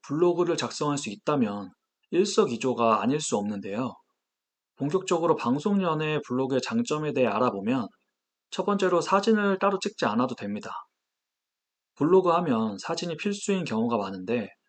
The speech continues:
사진 잘 찍는 거에 대해 부담스러워 하시는 분들 많으시잖아요. 방송 화면을 그대로 캡처해서 사용하기 때문에 누구나 쉽게 할 수 있습니다. 두 번째로 포스팅 소재 걱정을 안 해도 됩니다.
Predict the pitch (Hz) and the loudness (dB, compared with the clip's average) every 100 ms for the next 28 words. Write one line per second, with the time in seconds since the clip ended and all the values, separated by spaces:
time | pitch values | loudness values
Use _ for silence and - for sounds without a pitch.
0 | _ _ _ _ - 208 208 - 123 123 | _ _ _ _ -6 0 0 2 0 0
1 | 180 185 170 160 151 120 120 - 113 160 | -2 -2 2 2 4 2 0 -2 -6 -4
2 | 156 147 139 143 139 151 127 120 117 117 | -2 0 2 0 -2 -6 -2 -2 0 0
3 | 110 113 127 - 101 92 135 123 - _ | 2 2 0 -2 -4 -4 -6 -6 -10 _
4 | _ _ _ _ _ - 120 135 156 151 | _ _ _ _ _ -4 -2 0 -2 0
5 | 190 180 110 98 - _ - 117 143 139 | 0 0 -2 -4 -14 _ -12 -2 0 0
6 | 180 180 180 151 143 170 185 160 131 - | -2 -2 0 0 -2 0 0 0 -2 -2
7 | 156 160 98 98 90 _ _ _ _ 123 | -2 -2 -4 -6 -14 _ _ _ _ -4
8 | 127 139 123 - _ 180 208 226 _ - | 0 0 0 -4 _ -2 -2 -6 _ -4
9 | 170 - 101 - 101 - - - _ _ | -2 -2 -8 -8 -8 -8 -14 -16 _ _
10 | _ _ _ _ _ _ _ _ _ - | _ _ _ _ _ _ _ _ _ 0
11 | 156 165 165 156 151 147 214 214 - 196 | 0 4 4 6 6 4 2 0 -2 -2
12 | 196 196 185 - - 120 117 185 226 110 | -2 -2 -2 -4 -4 0 2 0 -4 0
13 | 117 127 - 98 87 | 2 2 -2 -10 -10